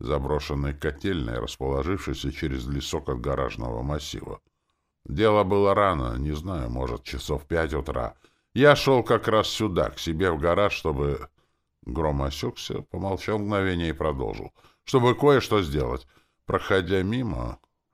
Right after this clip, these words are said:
если ты там был». Витя кивнул. «Конечно, он там был. Кто же из пацанов не был на заброшенной котельной?» —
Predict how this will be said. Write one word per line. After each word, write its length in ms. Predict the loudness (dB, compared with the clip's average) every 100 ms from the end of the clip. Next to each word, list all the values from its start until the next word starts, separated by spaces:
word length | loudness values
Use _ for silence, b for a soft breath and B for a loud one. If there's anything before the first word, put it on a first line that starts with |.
| -12
если 360 | -10 -8 -8
ты 160 | -6 -6
там 260 | -4 -2 -2
был». 240 | -4 -6 -16 _ _ _ _ _ _ _ _
Витя 340 | 2 2 2 -2
кивнул. 460 | 0 0 0 -4
«Конечно, 460 | -2 0 0 0 0
он 120 | 0
там 240 | 0 0 0
был. 200 | -4 -4
Кто 220 | 2 4
же 140 | 4
из 80 | 2
пацанов 560 | 0 0 2 2 0 0
не 140 | 0
был 160 | 2 0
на 160 | 0
заброшенной 640 | 0 0 0 -2 -4 -6 -4
котельной?» — 580 | -4 -4 -4 -4 -10